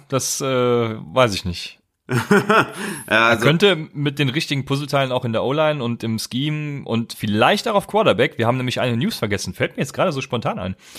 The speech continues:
Speaker 1: Und zwar wird Andy Dalton ja mit den Chicago Bears in Verbindung gebracht. Und wenn Andy Dalton, äh, da, äh, übernimmt, also nat-, natürlich wird er zuerst zu den Bears geholt, um Trubisky Konkurrenz zu machen, ein bisschen zu pushen, dies, das.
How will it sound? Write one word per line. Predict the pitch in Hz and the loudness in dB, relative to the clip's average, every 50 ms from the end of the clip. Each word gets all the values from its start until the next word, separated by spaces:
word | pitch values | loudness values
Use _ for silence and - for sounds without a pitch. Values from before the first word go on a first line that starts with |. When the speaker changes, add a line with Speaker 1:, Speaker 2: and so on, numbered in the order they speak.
| - - - - - - - - - - _ | -18 -18 -18 -20 -20 -20 -20 -20 -20 -20 _
Speaker 1:
Und | - 120 113 - | -2 -2 -2 0
zwar | - 120 120 117 107 | 2 4 4 4 4
wird | 117 120 - | 2 0 2
Andy | 110 143 160 165 | 0 0 0 0
Dalton | 131 139 156 208 220 - 139 | 2 4 4 4 4 2 0
ja | 110 104 | 0 0
mit | 101 104 - | 0 0 -2
den | 113 101 | -4 -4
Chicago | - 107 - 139 147 131 127 | -4 -2 0 0 0 0 2
Bears | 113 170 - - - | 0 0 0 0 0
in | 110 98 95 98 98 92 | -2 0 0 0 -2 -2
Verbindung | - 101 90 98 95 95 92 92 | -4 -4 -2 -2 -2 -2 -2 -2
gebracht. | 90 90 95 127 151 - - - - _ _ _ _ _ _ _ _ _ _ _ _ _ _ _ _ _ - - | -4 0 -2 -2 -2 -2 -12 -20 -20 _ _ _ _ _ _ _ _ _ _ _ _ _ _ _ _ _ -20 -6
Und | - 104 107 98 | -2 -2 -2 0
wenn | - 101 98 | 0 0 0
Andy | 98 101 92 90 | 0 -2 -4 0
Dalton, | - 120 151 202 202 202 107 98 92 90 - - _ _ _ | 4 4 4 4 4 0 -4 -4 -4 -4 -6 -10 _ _ _
äh, | 95 95 92 90 90 87 87 78 - - | -4 -4 -2 -2 -2 -2 -4 -6 -10 -14
da, | 92 92 101 98 104 101 - - | -6 0 2 2 2 2 0 -4
äh, | - 95 90 90 87 87 - - - | -8 -8 -6 -6 -6 -8 -10 -12 -14
übernimmt, | - 104 95 95 92 135 202 190 113 - - | -12 -6 -4 0 2 4 4 2 2 -2 -4
also | 73 107 98 107 104 - - - | -2 2 2 2 2 2 -2 -2
nat-, | 117 110 107 - - | 2 2 2 2 0
natürlich | 117 113 - - - 175 165 139 107 | -8 -8 -8 -2 0 0 0 0 2
wird | 104 143 156 | 2 2 4
er | 151 127 - | 4 2 2
zuerst | - - 92 127 147 - - | 0 0 2 2 2 2 0
zu | - | -2
den | 123 117 104 | -2 -2 2
Bears | 107 120 135 139 - | 2 2 0 2 0
geholt, | 123 113 113 120 120 - | 0 2 2 2 2 2
um | - 110 110 104 | 0 0 0 0
Trubisky | - 104 90 107 113 - - - 107 101 | -2 -2 -2 -2 -2 -4 -2 -2 -2 0
Konkurrenz | - 104 92 87 92 87 95 107 - - | 0 -2 -4 -4 -2 -2 -2 -2 -2 -4
zu | - 98 | -2 -2
machen, | 98 98 95 - 101 95 | -2 -2 -2 -2 -2 -2
ein | 92 | -2
bisschen | 95 101 - 101 | -4 -4 -6 -8
zu | - 95 | -8 -10
pushen, | - - - 104 - - 101 92 | -8 -6 -6 -4 -2 -4 -4 -4
dies, | 98 95 92 | -4 -8 -8
das. | - 101 101 123 123 - | -4 -4 -2 -2 -4 -6